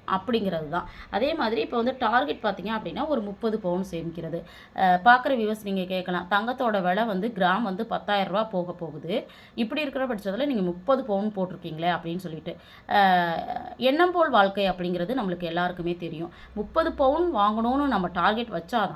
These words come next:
ஒரு அட்லீஸ்ட் இருபது பவுனாவது வாங்குவோம். அப்போ வந்து நம்மளுடைய எண்ணங்கள் வந்து உயர்வா இருக்கிற மாதிரி நம்ம பார்த்துக்கணும். அதே மாதிரி நம்மளுடைய ஃபேமிலி சிச்சுவேஷனுக்கு தகுந்த மாதிரி நம்ம வந்து பிளான் பண்ணிக்கலாம். அதே மாதிரி இப்போ இந்த மாதிரி ஸ்பெசிஃபிக்கா ஒரு விஷயத்த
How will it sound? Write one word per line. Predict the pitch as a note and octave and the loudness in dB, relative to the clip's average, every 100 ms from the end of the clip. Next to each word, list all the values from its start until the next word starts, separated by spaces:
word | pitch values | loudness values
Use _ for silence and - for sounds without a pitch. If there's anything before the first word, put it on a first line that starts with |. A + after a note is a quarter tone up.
| F#3+ F#4 - - | 0 -2 -6 -6
ஒரு | A3 G#3+ | 2 2
அட்லீஸ்ட் | G#3 G3+ D#4 F#4+ - | 2 -2 -2 -2 -2
இருபது | A3 A#3+ D4 B3+ | -2 0 0 0
பவுனாவது | G3+ F3+ F3 F#3+ | 0 2 2 0
வாங்குவோம். | E3 D#3+ D#3 - | -2 -6 -8 -8
அப்போ | - A3+ | -4 -2
வந்து | G#3 A#3 G4 B3+ | -2 -2 -2 -2
நம்மளுடைய | G3+ F3 E3 B3 G4 - - | -2 -2 -2 -4 -4 -10 -4
எண்ணங்கள் | F#3+ B3 D#4+ F#4+ F#4+ | 0 2 2 2 2
வந்து | G#3+ F#3 A#3 | 2 2 0
உயர்வா | F3+ G3+ G#3+ | 2 4 4
இருக்கிற | G#3 G3+ F3 | 2 0 -6
மாதிரி | D#3+ F#3 | -4 -6
நம்ம | C#4+ G3 | -6 -6
பார்த்துக்கணும். | E3 E3 E3+ E3 D#4+ | -4 -6 -6 -4 0
அதே | D#4 G#3+ E4 | 0 2 0
மாதிரி | F#4+ G4+ F#4 | 0 -2 -2
நம்மளுடைய | G#3 F#3 F3 F3 | 0 -2 -2 0
ஃபேமிலி | G3+ A#3 C#4+ | 0 2 0
சிச்சுவேஷனுக்கு | A#3 G#3+ G#3 G3 F#3+ F3 | -6 -6 -4 -4 -4 -4
தகுந்த | F3+ F3+ F#3 | -4 -2 -2
மாதிரி | E3 - - - - - | -4 -4 -6 -12 -18 -6
நம்ம | F3+ | -2
வந்து | E3 F#3+ - | 0 -2 0
பிளான் | F3+ | 0
பண்ணிக்கலாம். | F3+ E3+ E3 F#3+ - - - | 0 -2 -6 -8 -10 -14 -6
அதே | - G3+ C4+ | -2 0 0
மாதிரி | D#4 A3+ F#3+ A#3+ - - _ - - - _ - _ | 2 0 2 0 -4 -12 _ -20 -20 -20 _ -20 _
இப்போ | G3+ F#3+ | -4 0
இந்த | A3 A#3+ E4 | 2 4 4
மாதிரி | F4 A#3+ A3 B3+ | 4 2 0 0
ஸ்பெசிஃபிக்கா | G#3+ G#3 C#4+ D4 C#4+ D4 D#4+ | -2 0 -2 -4 -2 0 2
ஒரு | C4+ F#3+ | 2 0
விஷயத்த | E3+ G#3+ G3+ F#3+ | -2 -2 -4 -2